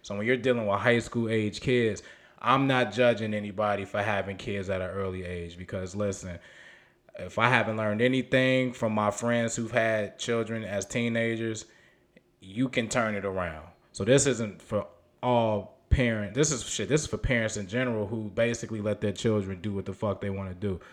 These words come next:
Times are different now. And you can kinda see it starting almost at the time they're able to comprehend and to keep their attention held for longer than five minutes. We pacify our kids with electronics. We don't talk to our kids.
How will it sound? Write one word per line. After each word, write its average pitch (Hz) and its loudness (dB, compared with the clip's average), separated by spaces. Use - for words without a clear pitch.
Times 120 4
are 104 0
different 104 4
now. 82 -2
And 104 0
you 120 4
can 110 0
kinda 110 2
see 131 4
it 110 2
starting 117 4
almost 120 0
at 113 0
the 110 -4
time 117 2
they're 117 2
able 113 2
to 110 -4
comprehend 113 0
and 107 -6
to 107 -6
keep 117 -4
their 113 0
attention 120 -4
held 110 -2
for 107 -8
longer 110 -2
than 104 -6
five 107 -6
minutes. 113 -6
We - -16
pacify 113 2
our 107 4
kids 113 0
with 107 0
electronics. 107 0
We 110 -2
don't 110 0
talk 117 2
to 113 2
our 101 2
kids. 98 -8